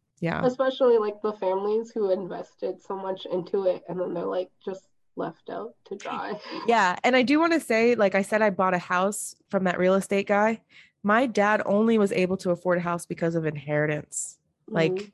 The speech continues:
Speaker 1: I did, I did wanna say that part. So, like, yeah, a, a lot of us put our blood, sweat, and tears and generational wealth into Bridgeport to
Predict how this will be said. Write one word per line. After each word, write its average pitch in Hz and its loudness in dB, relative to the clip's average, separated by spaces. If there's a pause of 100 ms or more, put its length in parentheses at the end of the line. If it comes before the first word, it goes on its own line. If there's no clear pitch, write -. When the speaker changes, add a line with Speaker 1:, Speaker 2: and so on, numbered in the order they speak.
(260)
Speaker 1:
I 185 2
did, 175 0
I 185 4
did 180 0
wanna 170 2
say 170 -4
that 156 -4
part. - -8
So, 180 2
like, 170 2
yeah, 180 2
a, 165 4
a 175 0
lot 190 4
of 196 0
us 175 2
put 185 2
our 160 4
blood, 175 0
sweat, 175 2
and 160 -8
tears 170 -2
and 156 -2
generational 160 0
wealth 156 0
into 160 -6
Bridgeport 156 -2
to 160 -2